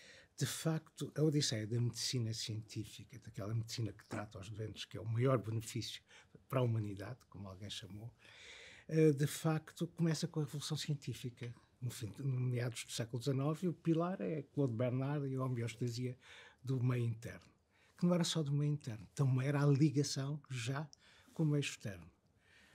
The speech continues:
Quando Claude Bernard, de facto, percebia que, eh,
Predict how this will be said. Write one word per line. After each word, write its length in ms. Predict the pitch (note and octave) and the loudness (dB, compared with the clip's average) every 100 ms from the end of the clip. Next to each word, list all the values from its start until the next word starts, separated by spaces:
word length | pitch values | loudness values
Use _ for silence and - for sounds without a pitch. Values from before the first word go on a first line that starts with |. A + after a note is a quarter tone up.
| - - _ - | -20 -20 _ -8
Quando 200 | G#2+ G#2 - | -6 -8 0
Claude 240 | C#3+ A#2 | 2 2
Bernard, 360 | A#2 A2+ A#2+ A#2 - | 0 -2 -4 -6 -10
de 100 | - | -8
facto, 340 | A2+ G#2+ _ _ | -6 -8 _ _
percebia 460 | - - B2 B2+ C#3 | -10 -6 -2 2 2
que, 260 | C#3 C#3 | 0 -2
eh, 240 | C3+ C3 | 0 -4